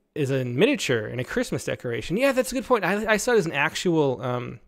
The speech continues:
engine, like an engine block that someone's, like, changing the car, but using the tree limb to hoist it up. And, uh, but maybe it is a decoration. I like that too. And it's really another example of why it's such a good haiku,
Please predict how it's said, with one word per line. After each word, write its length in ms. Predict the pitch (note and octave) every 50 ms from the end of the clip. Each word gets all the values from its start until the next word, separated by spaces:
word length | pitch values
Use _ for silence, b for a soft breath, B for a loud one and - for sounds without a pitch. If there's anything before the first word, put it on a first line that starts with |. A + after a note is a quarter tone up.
| - -
engine, 500 | C#3 D#3 D#3+ D#3 C#3 D3 C#3 C3 B2 A#2+ - b b b b
like 120 | D#3 D3+ E3+
an 80 | E3 D#3+
engine 300 | E3+ G3+ F3+ F3 D3+ A#2+
block 440 | B2+ B2+ B2+ A#2 G#2+ A2 - - - -
that 120 | C#3+ B2
someone's, 300 | - - D3+ D3+ D3 C3
like, 140 | C#3 B2 -
changing 340 | - - D#3+ D#3 C#3+ D3 C3+
the 80 | B2+
car, 220 | - - D3 D3+ C3+
but 100 | C3+ C3+
using 200 | C3+ A#2+ C3 B2
the 60 | A#2
tree 220 | - - D3 D3
limb 140 | D3 C3+ B2
to 60 | A#2+
hoist 300 | G#2+ C3 C3 C3 - -
it 80 | B2 C3
up. 240 | C3 - - - B B B B B B B B B B B B B B -
And, 340 | - B2+ B2+ C3 C3 B2+ B2+
uh, 260 | B2 B2 A#2+ A#2+ - -
but 200 | C#3 C3+ C3+ C#3
maybe 280 | C#3 C#3+ D3+ D#3 D#3
it 60 | C#3+ D3
is 120 | C#3+ A#2+
a 40 | B2
decoration. 540 | B2 C3+ B2+ - C3 B2+ C3+ C3+ - - B2+
I 60 | B2+
like 200 | B2+ C#3 C3+ -
that 180 | C#3 C#3 -
too. 260 | - - C#3 A#2+ A#2 - _ _ _ _ b b b b b b b b b b b
And 100 | C#3 C#3+
it's 260 | D3+ D3+ D3 - -
really 320 | D3 D#3 D3+ D3+ C#3+ -
another 460 | - C3+ C#3 C#3 C3+ C#3+ C3+ B2+ B2 B2+
example 380 | C3+ B2 A#2 C3+ D#3+ E3 D#3+ C#3
of 100 | A#2+ A2+
why 160 | A#2+ A#2 C3
it's 140 | C3 - -
such 140 | C3+ -
a 20 | B2+
good 160 | A#2+ C3+ A#2+
haiku, 360 | B2+ A#2+ A2+ - - E3+ -